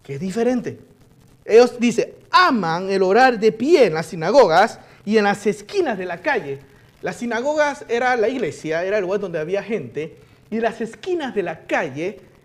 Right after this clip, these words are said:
era el lugar público, en donde las personas se cruzan, por eso es la esquina, y en donde pasan cualquier persona.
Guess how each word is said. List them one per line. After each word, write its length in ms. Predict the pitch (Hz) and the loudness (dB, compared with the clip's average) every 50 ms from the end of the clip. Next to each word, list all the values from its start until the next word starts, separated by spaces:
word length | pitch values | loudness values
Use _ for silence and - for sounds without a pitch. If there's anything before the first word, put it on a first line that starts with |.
| _ _ | _ _
era 220 | - 226 247 247 240 | -4 -2 -2 -2 -4
el 60 | 220 | -4
lugar 400 | 190 175 196 208 220 - - - | -6 -6 -6 -6 -8 -10 -14 -12
público, 640 | _ 269 240 180 123 117 113 113 - 127 123 120 127 - _ _ _ _ _ _ _ _ _ _ | _ -6 -6 -6 -8 -10 -14 -16 -14 -14 -14 -14 -16 -20 _ _ _ _ _ _ _ _ _ _
en 180 | - 175 180 175 | -10 -10 -8 -8
donde 260 | 175 175 175 170 180 | -8 -8 -6 -6 -6
las 160 | 175 175 165 | -6 -8 -8
personas 480 | - - 202 170 - - 240 233 233 226 | -10 -12 -12 -10 -8 -8 -8 -8 -8 -8
se 220 | - - - 208 | -6 -8 -8 -6
cruzan, 480 | - 262 262 240 208 - - 139 127 123 | -6 -6 -4 -4 -4 -6 -8 -12 -12 -12
por 160 | - - 160 | -8 -8 -8
eso 160 | 175 175 - | -6 -6 -6
es 60 | 214 214 | -6 -4
la 80 | 214 | -6
esquina, 500 | 190 214 - - 269 190 131 120 123 127 _ _ _ _ _ | -8 -8 -10 -10 -10 -10 -10 -12 -14 -16 _ _ _ _ _
y 80 | 185 180 | -10 -10
en 80 | 180 | -8
donde 200 | 175 170 165 165 | -8 -10 -10 -8
pasan 400 | 160 - 220 220 - 226 220 214 | -8 -8 -8 -8 -6 -8 -8 -8
cualquier 600 | 214 - 208 208 175 165 - - - 262 254 - | -8 -4 -4 -2 -2 -4 -6 -8 -6 -6 -6 -4
persona. 500 | - 190 175 - - 190 151 123 110 107 | -6 -8 -8 -4 -4 -4 -4 -4 -8 -14